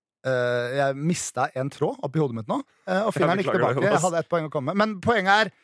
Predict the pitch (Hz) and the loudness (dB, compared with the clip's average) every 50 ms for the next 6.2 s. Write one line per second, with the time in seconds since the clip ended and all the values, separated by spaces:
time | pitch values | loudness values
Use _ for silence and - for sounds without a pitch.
0 | _ _ _ _ _ - 190 - 240 - - - 202 180 156 - 175 170 - 185 | _ _ _ _ _ -12 -8 -6 -6 -4 -2 0 0 0 0 0 -4 -2 2 2
1 | 208 226 196 185 180 196 - - 190 202 - 202 208 202 233 190 208 190 - _ | 2 2 2 -2 -6 -8 -8 -6 -6 -2 0 2 2 4 4 4 4 2 0 _
2 | _ _ _ 151 180 233 226 - - - - - 190 190 175 156 147 151 160 175 | _ _ _ -4 -2 -2 -2 -2 -4 -6 -4 -2 -2 0 0 -2 -2 -2 -2 -2
3 | 170 - - 220 - - - 175 - - _ - 233 214 196 175 147 - - - | -2 0 -2 -4 -2 0 -2 -2 -2 -4 _ 0 4 4 4 4 2 -2 -4 -8
4 | - - 214 226 349 453 440 247 127 - _ 123 131 139 143 123 - _ _ _ | -6 -4 -2 0 0 2 2 2 0 0 _ -6 -4 -4 -6 -8 -10 _ _ _
5 | _ _ _ _ _ _ _ _ _ _ _ _ _ _ _ - - 302 - 208 | _ _ _ _ _ _ _ _ _ _ _ _ _ _ _ 0 2 2 4 4
6 | 214 220 247 262 | 6 6 6 4